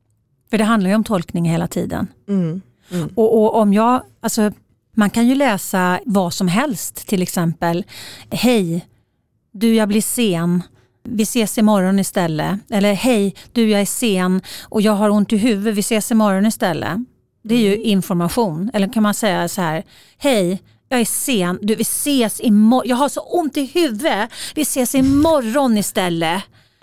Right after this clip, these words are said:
Speaker 1: Eller hur?
Speaker 2: Ja.
Speaker 1: Ja, ja, jag, alltså det där,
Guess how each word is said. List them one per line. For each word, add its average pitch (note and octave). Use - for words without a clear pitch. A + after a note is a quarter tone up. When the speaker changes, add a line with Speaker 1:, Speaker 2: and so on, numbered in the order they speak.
Speaker 1:
Eller D4
hur? E3+
Speaker 2:
Ja. F#3+
Speaker 1:
Ja, A3
ja, A#3
jag, B3+
alltså C4
det B3
där, A3+